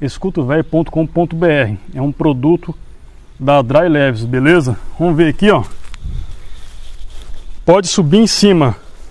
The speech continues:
A telha que ela foi feito o reparo, vamos fazer o teste. Dá uma olhada, aproxima bem aqui, ó. Tô subindo em cima dela.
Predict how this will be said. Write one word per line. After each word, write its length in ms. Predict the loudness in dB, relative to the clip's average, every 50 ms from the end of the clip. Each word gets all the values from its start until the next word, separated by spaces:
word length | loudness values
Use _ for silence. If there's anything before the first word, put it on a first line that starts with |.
| -16 -16 -16 -16 -14 -12 -12 -12 -12 -14 -10 -6
A 120 | -4 -2
telha 240 | 2 2 2 2 4
que 100 | 4 4
ela 120 | 4 4 2
foi 200 | 2 0 -2 0
feito 280 | 0 0 0 0 0
o 40 | -2
reparo, 500 | -2 -2 0 2 4 4 4 4 0 -4 -10 -14 -18 -14 -8 -4
vamos 160 | -2 -2 0
fazer 240 | 2 2 2 4 4
o 80 | 2 2
teste. 480 | 2 2 0 2 0 -2 -6 -8 -8 -6 -6 -6 -6 -8 -10 -10 -10 -8 -6 -6 -6 -4 -4 -6 -6 -6 -8 -12 -14 -14 -12 -12 -10 -8 -8 -6 -8 -8 -8 -10 -10 -10 -10 -12 -12 -12 -10 -4
Dá 120 | 0 2 2
uma 100 | 4 6
olhada, 200 | 4 4 4 4
aproxima 340 | 2 2 0 0 2 2 4
bem 160 | 4 4 4 4
aqui, 160 | 2 2 -2
ó. 100 | -2 -2 -6 -10 -16 -16 -16 -16 -14 -14 -14 -10 -8 -6 -6 -6 -8 -12 -8 -4
Tô 120 | -4 -2
subindo 320 | -2 0 2 2 4 4 2
em 20 |
cima 340 | 2 2 2 2 4 4 4
dela. 400 | 4 4 6 6 6 4 2